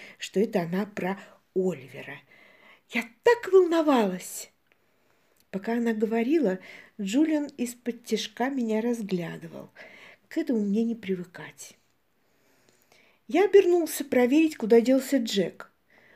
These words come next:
Он так и остался у дверей, ждал нас со скучающим видом. «Мы ставим спектакли каждый год»,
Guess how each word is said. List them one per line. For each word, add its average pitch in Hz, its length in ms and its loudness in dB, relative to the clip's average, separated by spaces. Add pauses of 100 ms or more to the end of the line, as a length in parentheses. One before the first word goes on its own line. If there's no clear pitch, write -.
(120)
Он 226 160 -4
так 254 220 -2
и - 20 4
остался 247 500 0
у 175 60 -2
дверей, 185 540 -2 (440)
ждал 220 360 0
нас 156 340 -10
со - 160 -8
скучающим 214 800 0
видом. 180 400 -6 (800)
«Мы 226 120 2
ставим 269 380 0
спектакли 262 840 -6 (280)
каждый 208 380 -2
год», 262 340 0